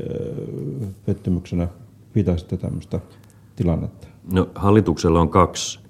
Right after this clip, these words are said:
Speaker 2: keskeistä talouspolitiikan kulmakiveä. Ensimmäinen on se, että velkaantuminen pitää saada taitettua. Ja toinen on sitten se, että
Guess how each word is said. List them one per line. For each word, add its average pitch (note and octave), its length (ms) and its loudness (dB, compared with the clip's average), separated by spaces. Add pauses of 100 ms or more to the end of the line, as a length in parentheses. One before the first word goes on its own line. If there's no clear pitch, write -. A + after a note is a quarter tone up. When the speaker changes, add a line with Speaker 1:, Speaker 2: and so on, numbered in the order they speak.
(400)
Speaker 2:
keskeistä C#2 540 -2
talouspolitiikan B1 720 -4
kulmakiveä. A1+ 500 -8
Ensimmäinen C#2 460 0
on C2 60 -4
se, C#2 120 -4
että - 180 -6
velkaantuminen C2 680 -2
pitää - 200 -12
saada - 200 -10
taitettua. - 560 -16 (160)
Ja C#2+ 100 -4
toinen D2+ 320 4
on C#2 100 0
sitten C2+ 260 -8
se, C#2 100 -6
että - 280 -6